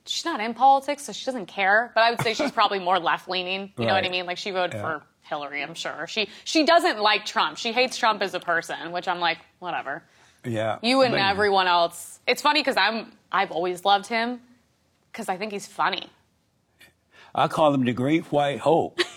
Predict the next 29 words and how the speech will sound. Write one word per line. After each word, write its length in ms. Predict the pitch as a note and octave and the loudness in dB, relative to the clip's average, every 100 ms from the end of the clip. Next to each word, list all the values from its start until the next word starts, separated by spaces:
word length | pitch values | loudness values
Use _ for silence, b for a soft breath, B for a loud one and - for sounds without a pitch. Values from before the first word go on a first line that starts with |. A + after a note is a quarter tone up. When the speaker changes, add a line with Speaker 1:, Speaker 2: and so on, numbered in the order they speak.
| - - | -18 -12
Speaker 1:
<laughs> 340 | - - - | -2 -2 2
I 140 | B3+ F#4+ | 4 6
love 280 | A#3+ - | 4 2
him. 120 | A#3+ C3 | 0 2
Speaker 2:
Uh, 60 | |
Speaker 1:
I 80 | C#4 | 2
Speaker 2:
me 60 | C#4+ | 2
Speaker 1:
think 100 | A4 | 2
he's 160 | - - | 0 2
Speaker 2:
too. 60 | B3+ | 4
Speaker 1:
hilarious. 480 | G3 C4+ G3+ F#3 A3 | 4 4 4 2 0
Speaker 2:
Yeah, 180 | A2+ A2+ | 0 0
he 200 | A#3 A#2 | -2 -2
is. 120 | A2 | 2
Speaker 1:
I 100 | C4+ | 4
Speaker 2:
He's 100 | A#4 | 4
Speaker 1:
would 100 | B3 | 2
rather 280 | G#3+ D4+ F4 | 2 4 4
Speaker 2:
amazing. 100 | D4+ | 4
Speaker 1:
have 120 | A#3 | 2
someone 360 | C4+ A#3 E3 E3 | 0 0 0 0
real 320 | C#4 F#3+ F3+ | 4 4 4
than 160 | F3+ | 0
someone 240 | F#3 A#3 G#3 | -2 -2 -2
who 80 | D#3 | 0
lies 400 | D#3 A3 - - | 2 2 -2 -12
to 60 | |
me. 180 | D3 - | -8 -2
Speaker 2:
Right. 300 | A2 F#2+ F2 | -2 -4 -8